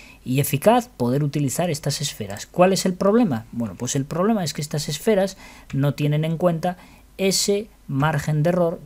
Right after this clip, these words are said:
que yo os dije que FreeCAD tiene, ¿vale? Y como no tiene en cuenta esa, ese margen de error, da esos problemas. Eh, aquí, bueno, pues hay un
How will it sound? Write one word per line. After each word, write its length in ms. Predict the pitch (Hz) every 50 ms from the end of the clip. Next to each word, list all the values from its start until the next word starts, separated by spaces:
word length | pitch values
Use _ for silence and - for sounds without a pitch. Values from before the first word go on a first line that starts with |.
| -
que 180 | - 156 143 131
yo 180 | 135 139 139 135
os 100 | 127 123
dije 400 | 151 143 127 - - 143 147 - - - - - - - - -
que 260 | - 131 139 135 - -
FreeCAD 520 | - - - 135 127 113 - 127 110 - -
tiene, 280 | - - - - - - - - - - - - - -
¿vale? 220 | 131 143 180 180
Y 20 | 156
como 320 | 147 - 127 120 120 120
no 220 | 120 135 151 180 160
tiene 240 | - 175 180 170 165
en 80 | 156
cuenta 340 | 151 175 170 156 143 - 127
esa, 380 | 120 - - 135 127 127 123 139
ese 280 | 143 151 139 - 139
margen 360 | 123 123 127 131 - - 175
de 60 | 180 208
error, 240 | 202 196 185 180 - - - - - -
da 240 | - 143 139 165 156
esos 300 | 139 120 - - 117 -
problemas. 580 | - - 104 98 95 85 80 87 - - - - - - - - - - - - - -
Eh, 440 | 190 147 139 139 135 135 135 147 -
aquí, 380 | 143 131 - - 208 226 233 226
bueno, 220 | 139 123 120 - -
pues 220 | - - 113 - -
hay 160 | 143 147 160
un 300 | 165 160 156 160 175